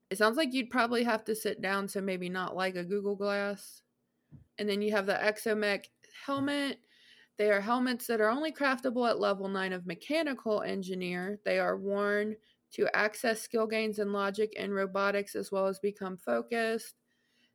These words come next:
They also work best when worn with an exomech suit, which is the next one. That's level eight of the mechanical engineer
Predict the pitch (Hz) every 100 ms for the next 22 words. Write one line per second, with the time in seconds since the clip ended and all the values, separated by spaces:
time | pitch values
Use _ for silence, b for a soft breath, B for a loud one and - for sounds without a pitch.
0 | - 196 - 190 202 214 214 208 202 -
1 | 202 202 - 208 196 190 185 185 185 185
2 | - _ 196 190 190 190 190 190 180 -
3 | 208 - 208 196 196 214 254 - - -
4 | 254 254 - - - - _ _ _ _
5 | - 180 185 180 190 233 247 247 - 240
6 | 220 202 190 - 196 180 165 180 208 214
7 | 220 220 220 220 226 226 226 226 208 -
8 | 208 214 214 214 214